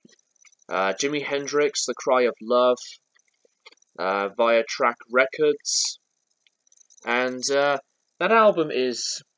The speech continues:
enjoyable, and, uh, I did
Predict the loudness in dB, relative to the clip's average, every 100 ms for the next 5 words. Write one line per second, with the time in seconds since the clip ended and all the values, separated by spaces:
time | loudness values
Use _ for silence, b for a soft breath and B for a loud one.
0 | _ _ _ _ _ _ _ -20 _ _
1 | -20 -6 -2 -2 -2 -4 -6 _ _ -10
2 | -4 -2 -2 -8 -2 0 0 -2